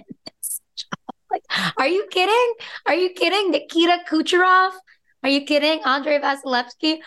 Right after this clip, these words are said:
Are you kidding? The Toronto Maple Leafs? I thought they were gonna sweep.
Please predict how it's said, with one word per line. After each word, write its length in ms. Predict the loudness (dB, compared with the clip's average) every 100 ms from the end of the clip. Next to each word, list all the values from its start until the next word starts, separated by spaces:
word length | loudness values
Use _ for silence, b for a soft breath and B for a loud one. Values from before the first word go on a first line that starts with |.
| B
Are 160 | 0 2
you 160 | 0
kidding? 320 | 0 0 2
The 80 | 0
Toronto 480 | 0 0 0 0 0
Maple 320 | 0 0 2
Leafs? 480 | 2 0 -2 -6 -12 _ _ _ -8
I 100 | -4
thought 200 | 0 2
they 100 | 4
were 80 | 4
gonna 160 | 2 -2
sweep. 460 | 0 2 2 -2